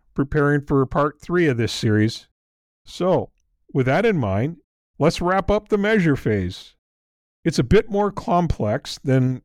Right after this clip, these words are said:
define, but this is really the start of the meat for the R C A process. So, happy collecting the information. Uh, have yourself a great day in collecting information. Don't forget the interviews.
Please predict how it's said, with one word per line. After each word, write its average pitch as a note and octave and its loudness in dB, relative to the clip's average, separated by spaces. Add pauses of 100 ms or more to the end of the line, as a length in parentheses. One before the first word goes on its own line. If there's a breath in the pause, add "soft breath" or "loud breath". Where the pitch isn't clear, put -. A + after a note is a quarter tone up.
(180)
define, C3 0 (500)
but D3+ -2
this F#3+ 4
is F#3+ 2
really F3+ 2
the F#3+ -2
start - 0
of D3+ 0
the D3 4
meat C#3+ 4
for - -6
the A#2 0
R B2 2
C C3 -2
A D3+ 4
process. G2+ -4 (600)
So, B2+ -2 (360)
happy D3 0
collecting D#3+ 2
the D#3 4
information. E3+ 0 (280)
Uh, A2 -2
have C#3+ 2
yourself D3 0
a D#3 -2
great D3+ 0
day F#3 0
in F3 0
collecting F3+ -2
information. F3+ -2 (340)
Don't D3 2
forget D3+ 0
the C#3 0
interviews. F3+ 2